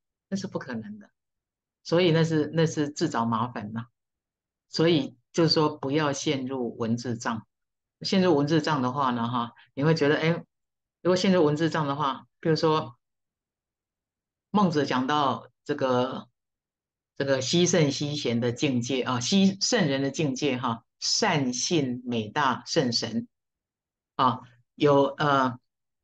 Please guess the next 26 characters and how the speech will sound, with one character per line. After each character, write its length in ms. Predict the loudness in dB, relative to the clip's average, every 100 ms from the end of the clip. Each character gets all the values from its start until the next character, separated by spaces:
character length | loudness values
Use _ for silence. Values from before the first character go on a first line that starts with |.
| _ _ _ _ _
可 200 | 0 4
欲 220 | 4 4
之 140 | 4 4
谓 180 | 4
善 380 | 2 0 -4 -6 _
啊， 280 | -4 -4 -6
有 220 | 0 0 2
诸 200 | 2 2
己 220 | 2 0
之 140 | 2
谓 160 | 2 2
信， 400 | 0 -2 -2 -4 _ _ _ _
充 200 | 0 2
实 180 | 4 4
之 120 | 2
谓 120 | 2 2
美， 300 | -2 -8 -14 _ _ _ _ _ -6
充 180 | 0 2
实 160 | 2
而 60 | 2
有 140 | 2
光 260 | 0 -2 -2
辉 220 | -2 -4
之 140 | -4 -4
谓 120 | -2
大， 360 | -2 -4 -6